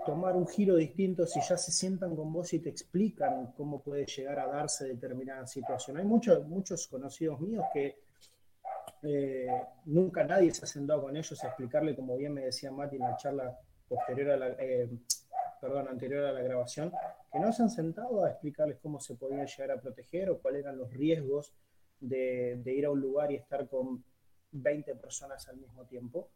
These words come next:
¿Se entiende? Entonces, eh, realmente tenemos que entender también el riesgo que, que se corre al no tener esa educación o ese conocimiento previo.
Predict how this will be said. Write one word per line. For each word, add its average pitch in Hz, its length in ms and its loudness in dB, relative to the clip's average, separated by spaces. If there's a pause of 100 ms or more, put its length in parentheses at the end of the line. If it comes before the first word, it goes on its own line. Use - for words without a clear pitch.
(520)
¿Se - 140 -2
entiende? 135 480 2 (340)
Entonces, 147 680 0 (160)
eh, 127 720 -2 (640)
realmente 180 640 6
tenemos 160 340 -2
que 151 80 -4
entender 135 480 2
también 139 240 -4
el 131 180 -6
riesgo 135 580 2
que, 127 380 -8 (160)
que 123 140 -10
se 123 200 -8
corre 135 440 0
al 127 100 -2
no 147 200 2
tener 143 280 -2
esa - 240 -2
educación 143 720 4
o 139 80 -2
ese 135 200 -8
conocimiento 127 760 -4
previo. 120 440 -6